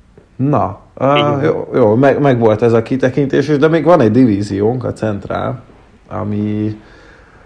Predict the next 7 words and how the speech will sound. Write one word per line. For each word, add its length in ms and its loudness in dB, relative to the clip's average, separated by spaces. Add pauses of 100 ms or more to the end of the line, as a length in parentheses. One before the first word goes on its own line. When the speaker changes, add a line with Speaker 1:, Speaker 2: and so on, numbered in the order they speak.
(920)
Speaker 1:
Na 160 -8
ott, 280 -2
ott 180 -2
mondjuk 360 0
egyébként, 760 -2
á, 460 -2 (320)
ott 280 -8